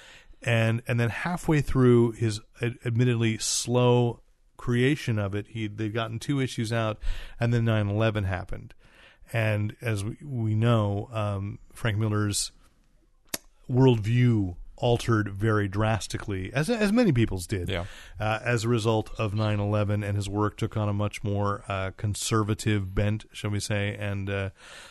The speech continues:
Speaker 1: and, and as he was trying to sort through his reaction to that, things got a little,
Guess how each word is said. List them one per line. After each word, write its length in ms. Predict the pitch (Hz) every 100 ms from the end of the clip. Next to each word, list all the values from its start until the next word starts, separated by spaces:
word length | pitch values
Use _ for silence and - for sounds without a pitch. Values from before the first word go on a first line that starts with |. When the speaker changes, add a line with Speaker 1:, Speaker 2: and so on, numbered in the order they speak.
| -
Speaker 1:
and, 400 | 123 113 113 107 107
and 460 | 113 104 104 104 - _ _
as 160 | 117 110
he 60 | 113
was 120 | 110
trying 180 | 123 107
to 60 |
sort 300 | 98 120 104
through 320 | - 127 127 113
his 220 | 113 -
reaction 360 | 120 113 - 113
to 40 |
that, 140 | 107 107
things 200 | 113 -
got 140 | 110
a 20 |
little, 300 | 107 107 110